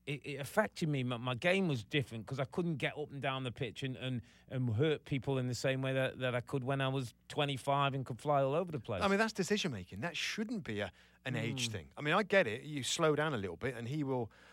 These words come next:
Speaker 2: unfortunately feel that as he gets older, particularly not playing every week. Um,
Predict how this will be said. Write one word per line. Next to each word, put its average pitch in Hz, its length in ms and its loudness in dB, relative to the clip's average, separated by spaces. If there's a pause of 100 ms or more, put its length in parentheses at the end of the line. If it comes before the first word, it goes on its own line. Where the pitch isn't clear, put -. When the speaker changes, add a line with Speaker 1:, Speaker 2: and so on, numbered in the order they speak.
(180)
Speaker 2:
unfortunately 131 640 0
feel 160 420 0
that 98 260 -4
as 120 120 -8
he 120 80 -6
gets 113 240 -4
older, 107 240 -2
particularly 135 400 -4
not 131 160 -4
playing 135 300 -4
every 90 180 -10
week. 85 300 -12 (340)
Um, 117 380 2